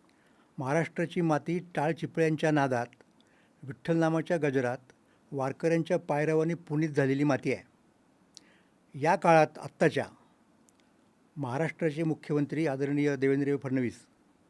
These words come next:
सुरू करतायत संवाद आपल्याशी. ते केवळ पॉडकास्ट नाही आहे,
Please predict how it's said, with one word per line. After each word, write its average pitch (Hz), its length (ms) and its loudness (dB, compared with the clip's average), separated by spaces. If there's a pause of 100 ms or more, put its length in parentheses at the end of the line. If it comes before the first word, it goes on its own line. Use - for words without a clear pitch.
(680)
सुरू 165 160 0
करतायत 170 360 0
संवाद 156 420 8 (440)
आपल्याशी. 139 380 -6 (1300)
ते 180 40 -8
केवळ 202 240 4
पॉडकास्ट 165 460 0
नाही 180 180 8
आहे, - 100 -6